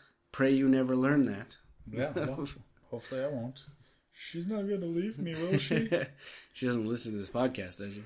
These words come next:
Speaker 1: <laughs> No, I'm just
Speaker 2: She can. She's pretty cool.
Speaker 1: <laughs>
Speaker 2: Sorry for my yawn in the microphone. That's pretty
Speaker 1: But, uh,
Speaker 2: rude of me.
Speaker 1: No, it's, so anyway, totally stoked for Gears of War.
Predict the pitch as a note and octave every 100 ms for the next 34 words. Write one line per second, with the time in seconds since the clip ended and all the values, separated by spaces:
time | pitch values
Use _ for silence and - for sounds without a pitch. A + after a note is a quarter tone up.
0 | - - - C#3 C#3 E3+ F#3 F3 F#3+ -
1 | - - - - - - G#3 - E3+ E3
2 | E3+ G#3 - E3 D3 - E3+ D3+ - -
3 | - - - C#3 - C#3+ C3 - C3+ C3
4 | C#3 C3 C3 B2+ A#2+ B2 C3 B2+ A#2 A2+
5 | A2+ G#2 G#2 - - A2 A2+ A2+ A2+ A#2
6 | G#2+ F#2+ G#2+ G2 F#2+ F2+ F2 D#2 G#2+ G#2+
7 | G#2+ A2 A2 A2+ - A#2+ C3 C3 G#2+ G#2
8 | G2 - - - _ _ _ - C3 E3+
9 | C3 A#2 A2 - _ - - - D3 C#3+
10 | B2 - B2 A2+ G#2 G2+ G2 G#2+ G2+ F#2+
11 | F#2+ F#2+